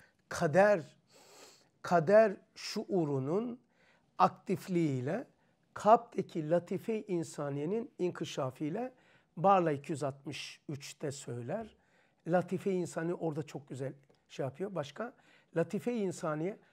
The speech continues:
Haşir Risalesi'nin on birinci hakikatında on bir sıfatıyla anlatıyor. Ka-, Haşir Risalesi'nin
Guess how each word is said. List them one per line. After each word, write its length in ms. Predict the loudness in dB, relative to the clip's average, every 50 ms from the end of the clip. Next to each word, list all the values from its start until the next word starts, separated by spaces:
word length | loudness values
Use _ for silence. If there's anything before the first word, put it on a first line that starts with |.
| _ _
Haşir 380 | -6 -6 -6 -4 -4 -6 -4
Risalesi'nin 960 | -4 -4 -6 -4 -2 -2 -2 0 -2 -4 -6 -6 -6 -4 -2 -2 -2 -4 -8 _ _ _ _ _ _ _
on 260 | 8 8 8 8 4
birinci 420 | 2 0 0 0 -2 -2 -4 -4 -4 -6 _
hakikatında 880 | -10 -10 -8 -8 -12 -8 -8 -10 -10 -8 -10 -8 -4 -2 -4 -4 -4 -12 _ _ _ _ _ _
on 320 | 10 10 12 10 8 4
bir 120 | 2 0 -2
sıfatıyla 640 | -2 -6 -12 -6 -4 -4 -4 -2 -4 -4 -4 -4 -4
anlatıyor. 520 | -6 -6 -10 -12 -14 -12 -12 -10 -10 -10 -14 _ _ _ _ -20 -20 -20 _ _ _ -2
Ka-, 440 | 0 0 0 0 -2 -8 -10 -10 -12 _ _ _
Haşir 360 | -2 0 0 2 0 0 0
Risalesi'nin 960 | 0 -2 2 4 6 6 6 6 4 -2 -4 -6 -6 -4 -4 -4 -4 -6 -12